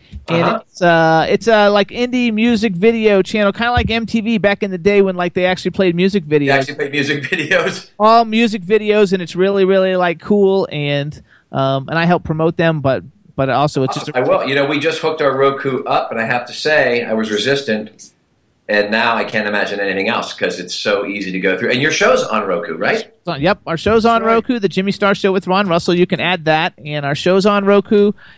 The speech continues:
Speaker 1: and Anthem T V is on Roku, and pretty soon we're gonna have a classic movie channel on Roku, uh, that you can, you'll be able to get and watch all the, like, old movies from, well, like, from the twenties to the eighties.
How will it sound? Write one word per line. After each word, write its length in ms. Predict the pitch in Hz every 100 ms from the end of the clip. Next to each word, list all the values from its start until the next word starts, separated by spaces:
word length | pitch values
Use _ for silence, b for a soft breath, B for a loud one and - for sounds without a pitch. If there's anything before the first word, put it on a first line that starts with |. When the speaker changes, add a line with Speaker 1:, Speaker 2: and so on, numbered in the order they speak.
| b 143
Speaker 1:
and 220 | 147 156
Anthem 380 | 190 202 202 180
T 160 | 208
V 120 | 196 202
is 100 | 202
on 180 | 185
Roku, 480 | 185 190 - 196 190
and 440 | 175 135 135 131 135
pretty 180 | 180 180
soon 320 | 202 185 170
we're 120 | 156
gonna 180 | 160 156
have 160 | 156
a 60 | 147
classic 360 | - - - 143
movie 240 | 165 165
channel 320 | - 180 170
on 180 | 170 165
Roku, 440 | 165 170 190 170 170 b b b b -
uh, 300 | 143 139 135
that 200 | 139 -
you 80 | 151
can, 300 | 143 139 -
you'll 220 | 143 143
be 100 | 143
able 120 | 143
to 60 | 135
get 140 | 143
and 80 | 123
watch 220 | 139 139
all 140 | 151 147
the, 100 | 139
like, 200 | 139 127
old 260 | 139 147 139
movies 320 | 143 143 139
from, 240 | 143 131 -
well, 160 | 147 165
like, 120 | 165
from 100 | 165
the 80 | 143
twenties 340 | 165 160 160
to 120 | - 139
the 80 |
eighties. 500 | 123 143 127 135 -